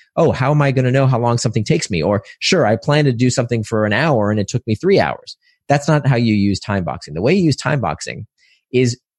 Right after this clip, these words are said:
you make the goal not to finish anything. Let me say that again. The goal is not to finish anything. And people are saying, "Well, how am I gonna get anything done?" Here's the thing. The goal instead with a time box calendar is to work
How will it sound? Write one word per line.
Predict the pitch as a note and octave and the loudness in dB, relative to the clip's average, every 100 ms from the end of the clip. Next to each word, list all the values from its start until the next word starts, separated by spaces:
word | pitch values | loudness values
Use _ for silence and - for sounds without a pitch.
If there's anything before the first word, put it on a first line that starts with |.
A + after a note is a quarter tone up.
| _ - | _ -2
you | A#2+ | 0
make | B2+ D3+ A3 - | 2 2 0 0
the | C3+ | -4
goal | G2+ D3 F3+ G2 D2+ D3+ - _ _ _ _ _ _ _ _ - | 0 2 2 2 0 -4 -8 _ _ _ _ _ _ _ _ -4
not | A2+ D3+ F3+ - | 0 2 0 0
to | B2 | -2
finish | - D#3 D3 C#3+ - | 0 0 2 0 -2
anything. | A2 G#2 - A1 - C3+ _ _ _ _ - | -2 -2 -4 -10 -14 -20 _ _ _ _ -6
Let | |
me | C3 | -2
say | C#3 | 2
that | A#2 | 2
again. | G2 F#2+ - _ _ _ _ | 2 -2 -4 _ _ _ _
The | A2+ | -4
goal | A2+ D#3+ G3+ F#3+ | 0 2 4 4
is | C3+ | 2
not | C#3+ C#3 | 0 0
to | |
finish | C3+ B2+ A#2+ | -2 -2 0
anything. | A2+ A2+ E2+ - - | 0 0 -2 -10 -18
And | G2 | -6
people | A#2 G#2+ | -4 -2
are | |
saying, | F#2+ F#2 | -2 -2
"Well, | G2 - G2+ | -4 -6 -8
how | G#2+ C3+ | -4 -2
am | |
I | C#3+ | 0
gonna | C#3+ | 0
get | C#3+ | 2
anything | C#3+ C#3 | 2 0
done?" | A3+ - _ _ _ _ - | 0 -4 _ _ _ _ -2
Here's | D#3+ D3+ | 0 0
the | |
thing. | C#3+ A2+ F2 | 0 -2 -2
The | |
goal | G2+ G#2 D3+ A3 | -4 0 2 4
instead | G3+ C#3 D3+ | 2 0 0
with | B2 | 0
a | G#2 | -2
time | - C3+ C#3+ | -2 -2 0
box | B2+ A#2 - | -2 -4 -4
calendar | - A2+ D#3 A1 F3+ - _ _ - _ - | -2 -2 -4 -6 -10 -12 _ _ -20 _ -2
is | B2 - | -2 0
to | D3+ | 0
work | B2+ C3 G#3+ A#3 | 2 2 0 0